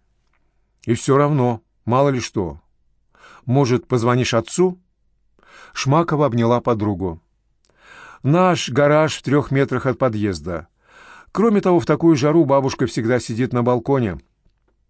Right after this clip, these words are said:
Уверена, что сегодня она смотрит по сторонам с удвоенным вниманием. Я в безопасности». «Как хочешь».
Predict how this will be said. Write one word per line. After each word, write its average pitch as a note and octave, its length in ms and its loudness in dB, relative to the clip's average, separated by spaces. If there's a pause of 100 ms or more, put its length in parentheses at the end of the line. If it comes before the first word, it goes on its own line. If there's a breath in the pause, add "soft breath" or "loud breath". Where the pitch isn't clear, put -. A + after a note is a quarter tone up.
(540)
Уверена, C#3+ 560 4
что F3+ 200 -2
сегодня B2+ 480 -2
она A#2+ 160 0
смотрит B2+ 680 -4 (120)
по C#3+ 80 -2
сторонам B2+ 520 0
с - 100 -10
удвоенным A#2 460 0
вниманием. G2+ 580 -4 (520 soft breath)
Я D#3+ 240 2
в F3+ 60 -6
безопасности». F#2+ 920 -6 (840)
«Как C#3+ 180 -4
хочешь». - 500 -8